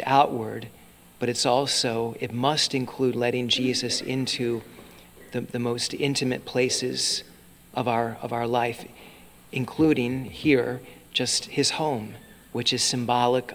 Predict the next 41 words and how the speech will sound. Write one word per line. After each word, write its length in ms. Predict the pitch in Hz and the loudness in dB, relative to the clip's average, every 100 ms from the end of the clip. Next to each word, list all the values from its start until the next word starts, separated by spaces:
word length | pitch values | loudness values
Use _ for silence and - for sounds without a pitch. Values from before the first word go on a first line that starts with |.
| - | -10
of, 320 | 113 107 - - - - - | -8 -8 -12 -20 -20 -20 -14
of 140 | 107 104 | -8 -2
just 340 | 131 - - | -2 -2 -2
the, 160 | 120 110 - - - - | -6 -6 -12 -20 -20 -12
you 120 | 127 | -8
know, 60 | 110 | -6
the, 100 | 113 | -6
the 120 | 123 | -4
deep 280 | 127 135 - - - - - - - | 0 -2 -4 -20 -20 -20 -20 -20 -8
personal 680 | - 147 - - 113 117 113 - - - - - - - - | 0 2 2 0 -2 -4 -6 -16 -20 -20 -20 -20 -20 -20 -20
places 580 | - 139 147 - 117 107 | 2 6 6 4 0 -2
in 220 | 135 127 | -4 -4
Peter's 380 | - 131 117 120 | 0 0 0 -2
heart. 300 | - 120 113 - | 0 0 0 -6
And, 180 | 120 117 | -8 -8
and 100 | 120 | -6
Peter 260 | - 131 | -2 2
lets 300 | 127 139 - | 2 2 0
him 140 | 131 131 | -2 0
in. 340 | 139 107 110 - - - - - - - - - - | 0 -2 -8 -12 -20 -20 -20 -20 -20 -20 -18 -14 -8
And 160 | 123 | -4
that, 200 | 135 131 - - - - | -2 -2 -6 -16 -16 -12
that's 180 | 131 - | -6 -4
a 40 | |
detail 380 | 117 135 143 139 | 2 2 2 0
that 100 | 127 | 0
we 140 | 131 131 | 0 2
don't 240 | 165 185 | 2 2
want 160 | 151 147 | -2 -2
to 60 | |
miss. 520 | 127 120 - - - - - - - - - - | -2 -4 -4 -2 -4 -8 -18 -20 -20 -20 -18 -6
And 160 | 123 | -2
it, 100 | 117 - - - - - | -4 -6 -20 -20 -16 -6
it 120 | 107 | 0
raises 420 | 127 131 120 120 | 4 4 4 -2
the 100 | 127 | -6
question 500 | - 131 131 - 123 | -4 -2 0 0 -2
for 240 | 120 127 120 | -4 -6 -4
us, 300 | 120 - 135 | -4 -2 2
"Lord, 200 | 131 120 | 2 2
what, 280 | 135 151 | 2 0